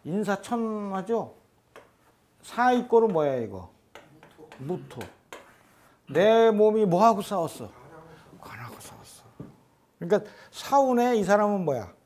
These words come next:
관제구설수가 있는 거죠. 내 몸이 관하고 싸웠으니까. 이제 식상이나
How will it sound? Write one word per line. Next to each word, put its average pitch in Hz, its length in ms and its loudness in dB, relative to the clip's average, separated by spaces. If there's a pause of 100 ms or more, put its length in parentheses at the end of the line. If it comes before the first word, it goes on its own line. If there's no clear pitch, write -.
(160)
관제구설수가 196 720 2
있는 202 240 0
거죠. 180 320 0 (1080)
내 202 200 8
몸이 240 280 6
관하고 196 340 -4
싸웠으니까. 185 760 -8 (680)
이제 160 120 -6
식상이나 254 960 2